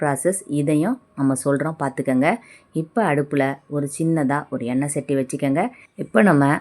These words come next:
வறுக்கிறத அப்படியே எண்ணெயோடவே நம்ம சாப்பிட்ருன்னு, அதனால தான் நான் இப்ப இதுல நல்லெண்ணெய் சேர்க்குறேன். நல்லெண்ணெய் கொஞ்சமா சேர்த்துக்கங்க. நம்ம அப்பளமோ முறுக்கோ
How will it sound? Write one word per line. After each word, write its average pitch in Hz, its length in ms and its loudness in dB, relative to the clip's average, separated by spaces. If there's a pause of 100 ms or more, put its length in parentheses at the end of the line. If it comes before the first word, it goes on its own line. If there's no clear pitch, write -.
(280)
வறுக்கிறத 147 580 2 (420)
அப்படியே 170 300 2 (180)
எண்ணெயோடவே 151 640 4 (160)
நம்ம 139 260 -2
சாப்பிட்ருன்னு, 131 580 0 (460)
அதனால 139 460 2
தான் 202 120 0 (200)
நான் 131 180 2
இப்ப 127 200 -2
இதுல 135 220 -2 (140)
நல்லெண்ணெய் 139 480 2
சேர்க்குறேன். 123 400 -2 (380)
நல்லெண்ணெய் 143 500 0 (160)
கொஞ்சமா 160 540 0
சேர்த்துக்கங்க. 131 500 0 (380)
நம்ம 135 260 2
அப்பளமோ 143 480 2 (260)
முறுக்கோ 151 440 2